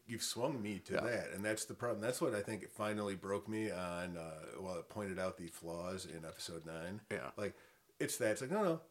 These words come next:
Speaker 1: I get it. That, th-, that prequel was a pure vision. That was somebody given pure power to tell a story, and he
Speaker 2: Mm.
Speaker 1: told the story he wanted."
Speaker 2: Those new ones are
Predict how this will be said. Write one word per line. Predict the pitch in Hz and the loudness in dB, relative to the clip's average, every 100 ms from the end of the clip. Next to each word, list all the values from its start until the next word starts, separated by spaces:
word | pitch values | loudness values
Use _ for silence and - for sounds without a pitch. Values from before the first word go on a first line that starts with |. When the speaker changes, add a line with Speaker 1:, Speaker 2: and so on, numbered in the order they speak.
| _ | _
Speaker 1:
I | - | 0
get | 170 139 | 4 4
it. | 143 - | 4 4
That, | 143 139 | 2 2
th-, | 147 143 | -2 -2
that | 143 | -2
prequel | 165 165 143 120 | 2 2 4 2
was | 123 | 0
a | - 110 - | 2 -2 -2
pure | - 113 120 | -8 -4 -2
vision. | 117 113 90 78 85 - | 0 0 0 -6 -14 -2
That | 92 104 | 0 2
was | 107 98 - | 0 -2 -4
somebody | - 113 110 123 110 | -6 -4 -2 -2 -2
given | 82 95 113 120 113 110 - - | -2 -4 -2 -2 -4 -6 -10 -12
pure | - 120 113 | -4 -2 -2
power | 117 117 104 98 | 0 0 0 -2
to | - 95 | -4 -10
tell | - 95 95 | -6 -6 -4
a | 101 | -4
story, | - 95 82 80 | -4 -6 -6 -6
and | 90 | -2
he | 120 | -2
Speaker 2:
Mm. | |
Speaker 1:
told | - 113 110 | -2 -4 -4
the | |
story | 98 98 101 101 90 | -6 -2 -2 -2 -6
he | 80 | -10
wanted." | 78 82 82 82 - - | -10 -10 -10 -14 -20 6
Speaker 2:
Those | 104 101 95 - - _ - _ _ _ | 8 10 8 2 -2 _ -20 _ _ _
new | 107 196 | 10 12
ones | 135 65 - - - _ - - 90 | 12 8 0 -2 -4 _ -20 0 4
are | 73 65 - | 6 4 -2